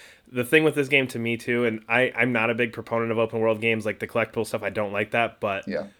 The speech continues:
Speaker 1: I went collectibles before I went story, which I don't think there's another game I can say I've ever done that in.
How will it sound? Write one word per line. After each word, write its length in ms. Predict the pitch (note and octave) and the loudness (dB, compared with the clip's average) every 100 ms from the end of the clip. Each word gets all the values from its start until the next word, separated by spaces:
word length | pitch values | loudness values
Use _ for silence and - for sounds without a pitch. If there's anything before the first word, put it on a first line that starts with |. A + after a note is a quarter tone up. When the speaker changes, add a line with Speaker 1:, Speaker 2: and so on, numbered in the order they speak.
| _ _ _ _ | _ _ _ _
Speaker 1:
I 200 | A#2 C3 | 4 4
went 400 | C3 C#3 C3+ B2+ | 6 6 6 2
collectibles 760 | - A#2+ A#2 A2+ B2 A2+ A2+ | -6 0 0 0 -2 0 -2
before 460 | - G#2 - G#2+ A2 | -2 -6 -6 0 2
I 80 | G#2 | 2
went 220 | G2+ G2 | 0 -6
story, 300 | - A2 G#2+ | -4 0 2
which 160 | G#2+ - | 2 -2
I 100 | A#2+ | 0
don't 240 | A2+ A#2 A2 | 0 0 -2
think 200 | A#2 A2 | -4 0
there's 180 | G#2+ G#2+ | -2 0
another 240 | G#2+ G#2 | 0 0
game 180 | G#2 G2+ | 0 -2
I 80 | G2 | -4
can 160 | G2+ | -6
say 140 | - G2+ | -4 -4
I've 100 | F#2 | -4
ever 200 | G2+ G2 | -6 -6
done 240 | F2+ F2+ F2+ | -6 -8 -10
that 160 | E2+ E2+ | -12 -12
in. 180 | F2 | -14